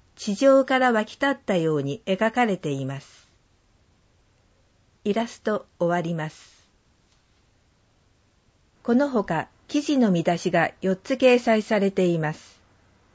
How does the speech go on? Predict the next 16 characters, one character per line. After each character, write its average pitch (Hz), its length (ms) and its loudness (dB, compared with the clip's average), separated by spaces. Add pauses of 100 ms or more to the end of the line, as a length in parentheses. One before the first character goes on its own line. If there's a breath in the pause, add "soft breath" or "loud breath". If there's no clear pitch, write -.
(1000)
市 - 220 -16
長 269 340 4 (100)
メ 226 120 2
ッ 254 40 0
セ 185 320 -2
ー 139 60 -6
ジ。 127 200 -12 (1000)
ツ 240 200 -2
イ 294 280 0
ン 277 60 2
ア 277 120 2
ー 226 40 2
チ 170 180 -6
一 208 320 -2
三 220 240 2
八 147 420 -8